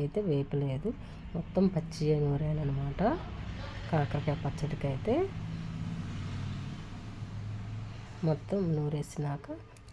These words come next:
తీసేసుకొని పక్కన పెట్టేసుకున్నాం. ఇప్పుడు మనం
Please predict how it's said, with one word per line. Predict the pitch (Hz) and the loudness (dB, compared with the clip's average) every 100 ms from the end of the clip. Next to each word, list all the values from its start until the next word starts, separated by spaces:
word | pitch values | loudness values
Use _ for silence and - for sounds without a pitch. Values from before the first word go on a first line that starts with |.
| - | 0
తీసేసుకొని | 156 151 147 147 - - 147 170 339 - - - - | 0 2 0 0 -4 -4 2 2 0 -8 -18 -18 -18
పక్కన | - - 151 139 | 0 4 4 4
పెట్టేసుకున్నాం. | - 135 - - 143 220 - - - - | -2 -6 -6 -4 -2 0 -2 -12 -18 -16
ఇప్పుడు | - 208 180 | 0 2 4
మనం | 170 | 4